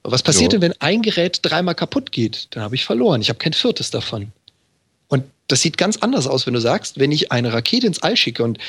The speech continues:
Speaker 1: jedes Gramm, was du da hochschickst, ist ja schweineteuer, weil du da Treibstoff und Raum für brauchst. Was passiert denn, wenn ich sage, ich nehme ein Kilo Ersatzmaterial plus einen Drucker? Ob ich dann ein Ersatzteil zehnmal brauche oder zehn verschiedene Ersatzteile,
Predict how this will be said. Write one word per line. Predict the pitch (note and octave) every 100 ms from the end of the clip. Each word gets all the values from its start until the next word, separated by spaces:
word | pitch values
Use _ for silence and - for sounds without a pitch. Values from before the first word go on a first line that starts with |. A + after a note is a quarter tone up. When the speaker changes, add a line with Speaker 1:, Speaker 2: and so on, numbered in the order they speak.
| - -
Speaker 1:
jedes | B2+ F3+ F3+ -
Gramm, | - A#2+ C3+ G#3+
was | D3 -
du |
da | C3
hochschickst, | B2 F3+ - D#3
ist | - -
ja |
schweineteuer, | A#2 - - A#3+ G3 - - B3+ B2
weil | A2
du | A#2
da | B2+
Treibstoff | - G#3+ G#3 - G3 -
und | C3+
Raum | B2+ A#3
für | A3 A#2+
brauchst. | A2+ C#3+ - - - -
Was | - C#3
passiert | D#3+ - B3+
denn, | G3
wenn | F3+
ich |
sage, | - F3+ F3
ich | -
nehme | D#3 F#3 F#3+ -
ein | D#3+ G3 G#3+ -
Kilo | - G3 G3+ G3+ G#3 G3+ - -
Ersatzmaterial | E3+ A3 A3+ C#3+ B2 - A#2+ G2+ G#2+ G#3+ -
plus | - F3+ -
einen | A2 A#2+
Drucker? | D3 A#3 - - - _ _ _ _ _ _ _ _
Ob | - C#3
ich | -
dann | C#3 -
ein | C#3 E3+
Ersatzteil | E3 D#3 - C3 A#2
zehnmal | - D4 B3 A#2+
brauche | A2+ A2 G#2+ G#2+ -
oder | D3 C#3
zehn | - C4+ C#4
verschiedene | C#3 C3+ A#2+
Ersatzteile, | G#2+ A2 - A#2+ E3